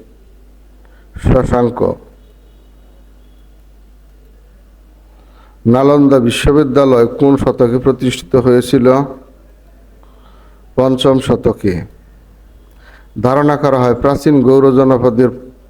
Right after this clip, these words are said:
অন্তর্ভুক্ত ছিল মুর্শিদাবাদ। শশাঙ্ক প্রথম জীবনে ছিলেন সামন্ত। চরক কে ছিলেন?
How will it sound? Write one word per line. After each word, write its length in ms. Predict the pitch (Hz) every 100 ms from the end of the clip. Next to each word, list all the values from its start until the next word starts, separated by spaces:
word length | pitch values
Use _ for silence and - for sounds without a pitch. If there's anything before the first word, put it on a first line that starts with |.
| -
অন্তর্ভুক্ত 680 | 131 131 135 123 120 - 135
ছিল 460 | - 139 110 107 151 - - - - - - - - - -
মুর্শিদাবাদ। 800 | 120 131 117 135 123 120 113 98 82 - _ _ - - - - - _ - - - - - - -
শশাঙ্ক 440 | - 127 151 147 151
প্রথম 420 | 143 131 139 139
জীবনে 400 | 131 143 143 139
ছিলেন 500 | 139 139 127 120 147 - - - - - - - - - -
সামন্ত। 640 | 131 135 139 135 - 104 87 - - - - - - _ - - - - _ _ - - - - - - - - - - - - - - - - - - - - _ - _
চরক 480 | - 143 143 147 -
কে 160 | 156
ছিলেন? 520 | 147 - 139 120 101